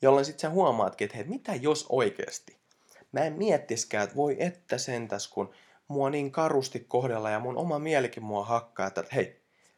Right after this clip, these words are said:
minä en oo tän tarinan päähenkilö, vaan se tarinan päähenkilö on se henkilö, joka kuuntelee tätä lähetystä nyt.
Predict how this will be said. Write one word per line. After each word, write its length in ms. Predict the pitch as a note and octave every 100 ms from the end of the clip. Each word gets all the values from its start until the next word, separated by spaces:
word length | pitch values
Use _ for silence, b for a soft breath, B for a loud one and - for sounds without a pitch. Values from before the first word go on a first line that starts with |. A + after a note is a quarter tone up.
| _
minä 360 | C3 F3+ F3 C3
en 200 | - A2+
oo 140 | G2+ G2+
tän 200 | F#2+ F2+
tarinan 400 | G#2+ G2 E2+ E2+
päähenkilö, 640 | - D#2 - - - - - - _ _ -
vaan 120 | A2
se 80 | A2+
tarinan 360 | D#3+ F3+ A#2+ G2
päähenkilö 600 | C#3 A#2+ G#2+ G2+ F#2 C2
on 100 | -
se 160 | B2
henkilö, 320 | C3+ B2+ G2
joka 160 | F2 F#2+
kuuntelee 500 | - A#2+ G2 F2+ D2+
tätä 220 | F#2+ F2
lähetystä 500 | F2 - D2 D2+ -
nyt. 360 | F#2 - -